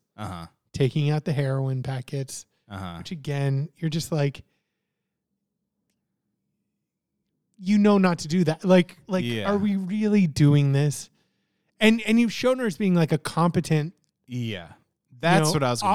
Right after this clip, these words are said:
Speaker 2: o-, o-,
Speaker 1: say.
Speaker 2: officer.
Speaker 1: It seems pretty hard to believe within their own established universe where she's tracked down this stray bullet from, like,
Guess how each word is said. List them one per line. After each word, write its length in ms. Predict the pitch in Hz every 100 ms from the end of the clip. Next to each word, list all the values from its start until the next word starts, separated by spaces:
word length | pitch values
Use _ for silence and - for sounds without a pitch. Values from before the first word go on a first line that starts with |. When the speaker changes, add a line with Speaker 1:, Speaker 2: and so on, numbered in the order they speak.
| 208
Speaker 2:
o-, 60 | 196
o-, 20 |
Speaker 1:
say. 80 | 175
Speaker 2:
officer. 760 | 202 214 175 - 147 131 127 -
Speaker 1:
It 160 | 123
seems 400 | - 175 175 160 -
pretty 1160 | - - 147 160 180 180 175 175 170 160 - _ _ _ _ _ _ _ -
hard 520 | - - 147 151 143
to 100 | 147
believe 520 | 127 131 123 120 113
within 520 | 110 110 123 117 110 - 110
their 360 | 139 170 170 143
own 340 | 147 156 160
established 880 | 131 - - 135 139 135 127 - -
universe 840 | 117 123 123 104 92 87 - - - _ _ _
where 160 | - 117
she's 340 | - 117 113
tracked 540 | - - 135 131 - -
down 360 | 127 120 120
this 140 | 117 110
stray 600 | - - 120 120 120 123
bullet 760 | 110 110 - 117 117 113 104 -
from, 360 | - 113 110
like, 360 | 110 107 -